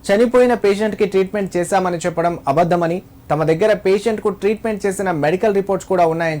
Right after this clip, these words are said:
చెప్పారు. హార్ట్ అటాక్ రావడంతోనే ఆ పేషెంట్ చనిపోవడం జరిగిందన్నారు. పీపుల్స్ హాస్పిటల్పై అసత్య ప్రచారం చేసిన YouTube ఛానల్పై సిద్దిపేట పోలీస్ స్టేషన్లో ఫిర్యాదు చేయడం జరిగిందన్నారు.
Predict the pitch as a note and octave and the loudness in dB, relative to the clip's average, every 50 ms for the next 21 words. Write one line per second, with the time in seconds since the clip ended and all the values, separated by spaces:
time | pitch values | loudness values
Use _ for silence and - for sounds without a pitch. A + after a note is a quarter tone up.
0 | - D3 C3+ - B2+ A#2+ G2 - - - - - - - - - - D3+ E3+ G3+ | -6 -8 -6 -4 -4 -6 -6 -8 -12 -20 -20 -20 -20 -20 -10 -2 2 2 4 4
1 | A3+ C4 B3+ C4 A#3+ A#3+ A3+ G3 F3+ G3 G#3 G#3 G3 F#3 G3 F3+ F#3+ G3+ F#3+ F3 | 2 2 2 2 2 2 4 4 4 4 2 0 0 -2 -2 -2 0 0 2 2
2 | F3 E3+ - F3+ F#3 F#3+ - G#3+ G3+ F#3 - E3+ D#3 F3+ F3+ - G#3+ G#3 G3+ F#3 | 2 2 0 0 0 0 -2 -4 -4 -4 -4 -2 -2 -2 -2 -2 -2 0 0 0
3 | E3+ E3 D3+ C#3 C3+ C3 A#2+ A#2+ A2+ A2 G#2+ G#2+ G#2 - - - - - - - | 0 0 0 0 -2 -2 -4 -4 -6 -6 -6 -8 -8 -10 -18 -20 -20 -20 -14 -6
4 | - A3+ B3 A#3 A3+ B3+ B3+ A#3+ - - G#3 F#3+ F#3+ F#3+ - A3+ G3+ A3 G#3+ G#3 | -2 0 0 2 2 2 0 0 0 0 0 0 0 0 -2 -4 -2 -2 -2 -2
5 | G#3 G#3+ G#3 G3 E3+ E3+ - A3+ G#3+ - A3 G3+ F#3+ F#3+ F3+ G3+ F#3+ F#3+ F#3+ F3+ | 0 0 2 2 2 0 0 -4 -2 -2 -2 -2 -2 -4 -2 -2 -2 -2 -2 -2
6 | F#3+ F#3 F3 - F3+ E3+ E3 E3 F3+ F#3 - G#3+ G3 G3+ - F#3+ E3+ E3+ E3 E3 | -4 -6 -4 -4 -4 -2 0 0 0 0 0 -2 -4 -2 -2 -2 -2 -2 -2 0
7 | - F3+ C#3 G2 - - - - - - - - G#3+ G#3 B3 A3 A#3+ A#3+ A#3+ A3 | 0 -2 -2 -2 -6 -14 -20 -20 -20 -8 -2 0 0 2 2 2 2 2 2 0
8 | - G3+ G#3 G#3 A3 - - G#3+ G3 - G3+ F#3+ F#3+ F#3+ - - F3+ F#3 G3+ G#3 | 0 0 -2 -2 -2 -2 -4 -4 -4 -2 -2 0 0 0 0 0 2 2 2 2
9 | G#3 - - G3 F3+ F3+ F3 D#3+ D#3+ D#3 D#3+ D#3+ D#3+ D3+ D3 C#3+ D3 C#3+ C3+ A#2+ | 2 0 0 0 0 0 0 0 0 0 0 0 -2 -2 -2 0 2 2 0 0